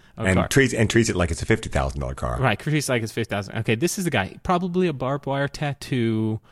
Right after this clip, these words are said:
Speaker 1: probably in a
Speaker 2: <laughs> Yeah,
Speaker 1: fraternity.
Speaker 2: okay.
Speaker 1: He's got biceps that are, like, bigger than my neck.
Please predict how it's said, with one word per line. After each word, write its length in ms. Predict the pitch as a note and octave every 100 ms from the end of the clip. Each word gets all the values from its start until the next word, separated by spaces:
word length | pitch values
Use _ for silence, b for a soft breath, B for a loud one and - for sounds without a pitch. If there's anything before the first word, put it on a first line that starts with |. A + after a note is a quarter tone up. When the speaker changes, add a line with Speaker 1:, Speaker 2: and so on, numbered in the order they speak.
| b
Speaker 1:
probably 600 | - - A#2 C3+ C#3+ D3+ C#3+
in 80 |
a 40 | D3
Speaker 2:
<laughs> 20 |
Yeah, 60 | -
Speaker 1:
fraternity. 840 | D3+ - C#3 B2+ A#2+ A#2 A2 A2
Speaker 2:
okay. 60 | - _ -
Speaker 1:
He's 160 | C3+
got 220 | - C3 A#2
biceps 580 | C#3+ D3+ - D3 C#3
that 100 | D3
are, 100 | C3+
like, 300 | B2 A#2 A2
bigger 240 | - A#2+ B2+
than 200 | A#2+ A#2
my 160 | B2 B2+
neck. 440 | A2 A2+ - -